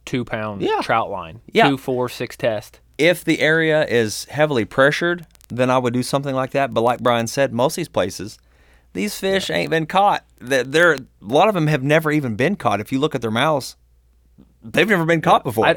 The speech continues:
Speaker 1: I personally don't go any lower than six,
Speaker 2: Y-
Speaker 1: but I know, I know people that use two.
Speaker 2: Yeah,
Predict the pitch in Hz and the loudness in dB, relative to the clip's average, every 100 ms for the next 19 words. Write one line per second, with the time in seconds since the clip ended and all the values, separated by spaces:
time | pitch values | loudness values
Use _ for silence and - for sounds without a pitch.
0 | - 180 202 190 - 160 151 131 120 107 | 0 -4 -2 -2 -2 -2 -2 -4 -2 -4
1 | 113 - _ - 131 131 120 90 117 107 | -8 -20 _ -12 -2 0 0 -2 -8 -6
2 | 110 101 90 98 107 117 110 - 98 - | -4 -4 -8 -14 -10 -10 -8 -8 -10 -10
3 | - - 123 123 139 127 120 120 - 135 | -14 -4 -2 2 2 2 0 -2 -2 0
4 | 147 135 139 135 131 117 110 92 73 104 | 0 2 2 2 -4 -4 -4 -6 -10 -20
5 | - 120 120 131 113 - 135 156 - - | -18 -12 -2 -2 -2 -4 -4 -4 -10 -6
6 | 120 123 | -4 -4